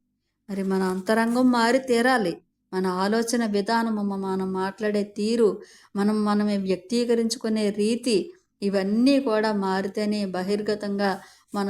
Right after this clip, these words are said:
జీవితము మారుతుంది మాస్టర్స్. మరి మనం ఎప్పుడు చేయాల్సిన పని ఏంటి? ఇప్పుడు మనకి మన సమస్యలు ఏంటో తెలుసు, అవి ఎక్కడి నుంచి ఉత్పన్నమవుతున్నాయో తెలుసు. కాబట్టి మనము చేయవలసింది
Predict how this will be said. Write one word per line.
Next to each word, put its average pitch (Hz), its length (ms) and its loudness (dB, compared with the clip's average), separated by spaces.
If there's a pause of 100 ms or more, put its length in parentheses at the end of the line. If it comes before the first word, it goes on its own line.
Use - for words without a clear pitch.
(100)
జీవితము 196 520 -2
మారుతుంది 190 600 -4
మాస్టర్స్. 190 580 -4 (1700)
మరి 208 180 2
మనం 202 340 4
ఎప్పుడు 240 280 2
చేయాల్సిన 254 640 2
పని 208 260 0
ఏంటి? 208 320 0 (160)
ఇప్పుడు 208 260 -4
మనకి 220 400 -2 (380)
మన 214 160 0
సమస్యలు 220 540 0
ఏంటో 226 260 0
తెలుసు, 196 440 -4 (420)
అవి 208 200 2
ఎక్కడి 202 380 2
నుంచి 233 300 2
ఉత్పన్నమవుతున్నాయో 233 1000 0
తెలుసు. 196 400 -2 (360)
కాబట్టి 202 420 0
మనము 220 300 0
చేయవలసింది 226 880 2